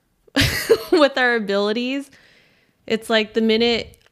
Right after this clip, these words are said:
I'll walk in and Bra-, "What's wrong?" So that's always interesting. Like, there's, in our marriage, it's like we're both have our abilities. So it's like we both could pick up on what's going on, what happened today. And it's like, "How the hell?" And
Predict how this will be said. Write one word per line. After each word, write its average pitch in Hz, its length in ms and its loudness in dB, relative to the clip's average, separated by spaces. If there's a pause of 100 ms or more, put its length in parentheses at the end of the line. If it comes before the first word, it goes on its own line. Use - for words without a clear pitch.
(120)
I'll 214 140 2
walk 196 360 0
in 208 460 -4 (960)
and 202 420 -2
Bra-, 196 220 -4
"What's 214 260 -2
wrong?" 175 380 0 (1300)
So - 140 -4
that's 220 200 2
always 220 240 4
interesting. 196 600 -4
Like, 175 300 -8
there's, 196 380 -4
in 214 160 -2
our 208 160 0
marriage, 190 580 -2
it's 185 180 -8
like 185 240 -6
we're 196 100 -2
both 185 440 -2 (1400)
have 208 300 0
our 185 220 0
abilities. 180 880 -4
So 190 300 0
it's 185 180 -4
like 180 180 -8
we 202 120 -4
both 190 280 -4
could - 160 -10
pick - 260 -8
up 190 180 -4
on 180 160 -6
what's 226 220 -4
going 254 280 0
on, 214 220 0
what 202 120 -2
happened 208 380 -2
today. 170 280 -4
And 180 80 -4
it's 185 120 -10
like, 175 140 -12
"How 254 240 -14
the 180 340 -10
hell?" 185 240 -10
And 220 280 2